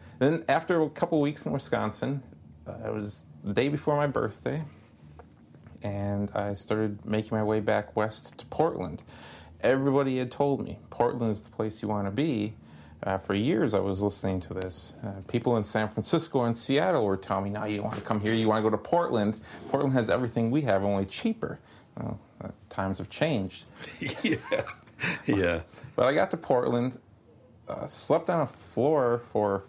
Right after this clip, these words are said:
Speaker 1: four months, wasn't really motivated to find a job. So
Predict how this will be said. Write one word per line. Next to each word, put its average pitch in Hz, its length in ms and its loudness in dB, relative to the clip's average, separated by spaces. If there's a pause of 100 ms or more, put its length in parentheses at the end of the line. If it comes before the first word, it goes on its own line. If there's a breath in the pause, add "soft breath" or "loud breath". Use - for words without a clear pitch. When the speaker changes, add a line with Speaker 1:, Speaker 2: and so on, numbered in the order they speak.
Speaker 1:
four 147 240 2
months, 110 540 -2 (420)
wasn't 147 480 0
really 156 240 2
motivated 117 580 2
to - 80 -18
find 113 320 -2
a - 20 -2
job. 101 480 0 (460 loud breath)
So 98 400 2